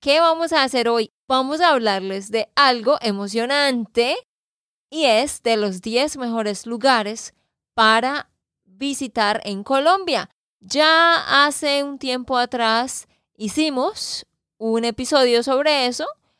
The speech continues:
pero pensamos en hacerlo de nuevo porque vamos a mencionar unos lugares que no mencionamos antes. Y sí, este no es un tiempo para viajar,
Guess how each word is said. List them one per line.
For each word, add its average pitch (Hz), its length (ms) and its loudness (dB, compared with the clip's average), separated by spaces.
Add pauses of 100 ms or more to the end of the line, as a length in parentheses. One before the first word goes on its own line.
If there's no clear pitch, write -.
(220)
pero 254 600 2
pensamos 240 520 0
en 285 160 0
hacerlo 262 680 0
de 269 160 -2
nuevo 285 540 0
porque 254 600 0
vamos 214 400 -2
a 226 80 0
mencionar 247 680 -2
unos 208 280 -4
lugares 240 640 2 (360)
que 208 120 -6
no 226 280 -2
mencionamos 262 640 -2
antes. 226 520 -2 (280)
Y 262 180 0
sí, 294 420 0
este 240 440 0
no 233 220 0
es 233 180 -2
un 269 180 -6
tiempo 269 580 -2
para 202 320 -2
viajar, 254 840 2